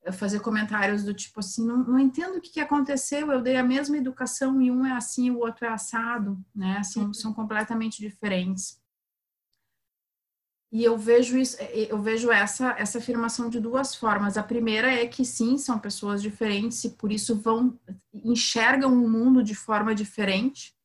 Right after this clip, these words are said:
Speaker 1: né?
Speaker 2: Uhum.
Speaker 1: E a segunda questão é que a gente, é, por mais que a gente tenha essa percepção de que deu a mesma educação, de que trans-, e eu acho que quando a gente fala em educação, a gente tá falando de valores, né? Nossa, eu,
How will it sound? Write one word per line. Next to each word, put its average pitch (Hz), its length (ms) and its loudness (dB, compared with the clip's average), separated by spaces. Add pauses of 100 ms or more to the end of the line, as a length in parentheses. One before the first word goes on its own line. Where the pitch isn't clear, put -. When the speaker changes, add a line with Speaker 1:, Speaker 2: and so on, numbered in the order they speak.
Speaker 1:
né? 185 360 0
Speaker 2:
Uhum. 214 220 -10 (640)
Speaker 1:
E 226 140 4
a 226 80 4
segunda 254 560 0
questão 233 760 0
é 208 140 -6
que 208 160 -8
a 220 160 -2
gente, 208 960 0 (160)
é, 208 180 -4
por 233 280 -4
mais 226 340 2
que 294 100 -4
a 269 40 2
gente 247 280 0
tenha 226 300 -2
essa 208 220 -2
percepção 214 640 -4
de 208 80 -4
que - 180 -8
deu 196 380 0
a 226 40 0
mesma 196 300 -2
educação, 196 640 -2
de 190 100 -4
que - 100 -16
trans-, 196 440 -2
e 220 80 2
eu 214 80 4
acho 208 160 2
que 262 80 -6
quando 247 160 4
a 240 60 0
gente 233 180 -4
fala 220 240 0
em 226 60 0
educação, 214 360 -2
a - 20 0
gente 208 160 -4
tá 220 80 -2
falando 226 300 0
de 220 80 2
valores, 208 560 2
né? 180 300 2
Nossa, 254 320 0
eu, 208 200 -2